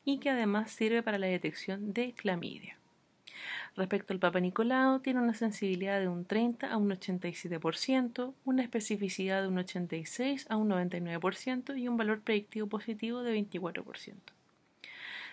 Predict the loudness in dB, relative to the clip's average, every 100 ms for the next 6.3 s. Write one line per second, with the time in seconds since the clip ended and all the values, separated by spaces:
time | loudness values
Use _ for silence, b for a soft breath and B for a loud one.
0 | B -2 2 2 2 2 -2 -2 0 2
1 | 4 6 6 4 2 0 2 2 2 0
2 | 2 4 4 2 0 2 2 2 0 -2
3 | -6 -2 0 0 -2 -2 0 2 2 2
4 | 2 0 -4 -4 -2 0 0 0 -2 0
5 | -2 -2 -6 -6 -8 -6 -4 -4 -2 -4
6 | -4 -10